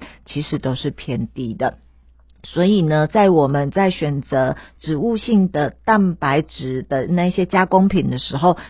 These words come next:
其实要稍微留意一下。好，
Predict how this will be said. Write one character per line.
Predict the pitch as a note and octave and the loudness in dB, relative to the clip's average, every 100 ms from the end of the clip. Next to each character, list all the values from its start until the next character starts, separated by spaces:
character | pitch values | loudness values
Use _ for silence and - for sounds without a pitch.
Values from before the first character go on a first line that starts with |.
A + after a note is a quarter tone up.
| - | -12
其 | D#3 | -10
实 | - C#3+ | -6 -2
要 | D3+ C#3+ | 0 0
稍 | - D3+ | 0 0
微 | D#3 | 0
留 | C3 B2+ A#2+ | 0 -2 -4
意 | - F3 | -4 -6
一 | - E2 | -8 -10
下。 | - D3+ F2 - - | -2 -2 -2 -6 -20
好， | - - | -18 -18